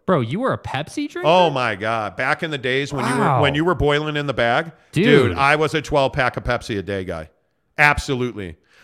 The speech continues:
Speaker 2: I, I, when I worked at Foot Locker, I used to bring in a, a bu-, a case of Pepsi, and it would last me, like, two days.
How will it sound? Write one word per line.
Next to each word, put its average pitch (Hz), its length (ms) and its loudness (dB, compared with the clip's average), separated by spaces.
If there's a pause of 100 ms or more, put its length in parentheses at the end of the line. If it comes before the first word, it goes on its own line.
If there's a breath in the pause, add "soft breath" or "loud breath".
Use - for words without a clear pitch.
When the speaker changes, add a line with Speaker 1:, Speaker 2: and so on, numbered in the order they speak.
(160 soft breath)
Speaker 2:
I, 180 480 4
I, 175 40 -8
when 165 140 0
I 165 140 4
worked 196 280 2
at 165 100 0
Foot 156 220 -2
Locker, 170 440 0
I 147 120 4
used 160 320 -4
to 156 80 -4
bring 139 340 -2
in 127 320 -2 (100)
a, 120 140 -2 (220)
a 120 120 0
bu-, 98 280 -4 (100)
a 127 160 0
case - 420 -4
of 127 100 -4
Pepsi, 135 300 -2
and 143 80 -2
it 127 80 -6
would 117 120 -10
last 117 260 -4
me, 123 60 -6
like, 104 220 -10
two 113 140 -8
days. 90 320 -12